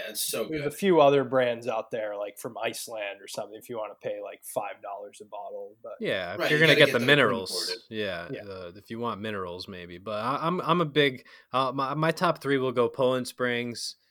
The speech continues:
Speaker 3: um, Dasan-, or no, yeah, Poland
Speaker 2: Ooh.
Speaker 3: Springs, Dasani, Aquafina. Maybe Aquafina two, Dasani
Speaker 2: Mm.
Speaker 3: three.
Speaker 2: As a local guy, I gotta put Monadnock up there. It might
Speaker 3: I've
Speaker 2: not
Speaker 3: never even
Speaker 2: be,
Speaker 3: seen
Speaker 2: uh,
Speaker 3: that before, Monadnock.
Speaker 2: Oh, yeah,
Speaker 3: They, oh, yeah, they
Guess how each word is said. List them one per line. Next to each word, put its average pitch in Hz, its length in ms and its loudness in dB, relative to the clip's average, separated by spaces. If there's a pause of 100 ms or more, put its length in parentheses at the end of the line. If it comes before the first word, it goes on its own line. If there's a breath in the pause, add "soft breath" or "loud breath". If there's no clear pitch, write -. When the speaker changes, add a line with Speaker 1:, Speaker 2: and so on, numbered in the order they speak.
(140)
Speaker 3:
um, 101 600 -6 (280)
Dasan-, 120 500 -4
or 127 160 0
no, 123 160 -6 (200)
yeah, 123 200 -2
Poland 165 360 -2
Speaker 2:
Ooh. - 20 -4
Speaker 3:
Springs, 143 320 -4
Dasani, 120 600 -4
Aquafina. 101 680 -8
Maybe 180 240 0
Aquafina 127 720 -4 (120)
two, 92 440 -8
Dasani 95 480 -10
Speaker 2:
Mm. - 20 -20
Speaker 3:
three. 87 260 -10 (400)
Speaker 2:
As 135 120 -6
a 147 40 2
local 190 440 6
guy, 135 220 6
I 127 40 2
gotta 131 180 2
put 135 240 -4
Monadnock 120 720 -4
up 104 180 -16
there. 101 200 -10
It 110 60 -16
might 120 100 -6
Speaker 3:
I've 139 60 -2
Speaker 2:
not 160 100 0
Speaker 3:
never 151 160 4
even 143 160 0
Speaker 2:
be, - 40 -6
Speaker 3:
seen 160 260 -4
Speaker 2:
uh, 95 40 -4
Speaker 3:
that 85 120 -8
before, 90 320 -10
Monadnock. 90 760 -12 (440)
Speaker 2:
Oh, 160 120 0
yeah, 247 40 4
Speaker 3:
They, 254 40 4
oh, 262 80 2
yeah, 240 80 0
they - 220 -8